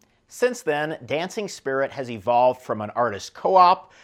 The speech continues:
to a performance venue and co-op to a therapeutic art center, adding new pieces along the way. Over the years, the center has moved from one space to another along the streets of Ignacio,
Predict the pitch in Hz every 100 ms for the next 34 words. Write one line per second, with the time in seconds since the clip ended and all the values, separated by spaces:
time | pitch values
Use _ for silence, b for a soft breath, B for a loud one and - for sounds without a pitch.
0 | b b 113 78 - 85 160 170 165 143
1 | 156 156 151 135 135 226 - 139 107 120
2 | 156 - 127 107 - 175 190 185 185 175
3 | - - 196 - - 117 73 57 - 101
4 | 95 95 90 - - 214 - 160 135 143
5 | 131 120 120 120 147 127 85 _ b b
6 | b b 220 190 156 165 202 185 156 -
7 | 170 160 156 135 151 147 - 127 120 180
8 | 240 - 165 180 - 226 214 131 120 139
9 | 135 120 127 143 - 139 135 139 120 156
10 | 185 - 117 120 139